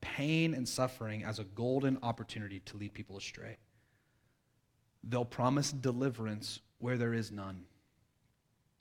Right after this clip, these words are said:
They'll promise safety and prosperity.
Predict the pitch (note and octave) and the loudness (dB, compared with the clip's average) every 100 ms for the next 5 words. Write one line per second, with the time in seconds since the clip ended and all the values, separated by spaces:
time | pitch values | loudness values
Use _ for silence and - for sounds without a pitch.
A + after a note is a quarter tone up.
0 | _ _ _ _ _ _ _ _ _ A#2 | _ _ _ _ _ _ _ _ _ 2
1 | B2 - C3 B2+ A#2 - - - C#3 C#3 | 2 4 4 4 2 -6 -4 2 2 2
2 | - C3+ - A#2+ A#2+ - A#2 - - A2+ | 2 2 4 0 -2 0 -2 -2 -4 -4
3 | G#2 G2 G2 | -4 -6 -10